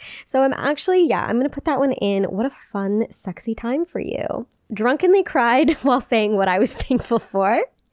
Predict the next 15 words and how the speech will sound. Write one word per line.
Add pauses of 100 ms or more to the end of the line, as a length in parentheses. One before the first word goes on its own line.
(500)
Listen,
and
who
among
us
has
not
drunkenly
cried
while
confessing
what
we're
thankful
for?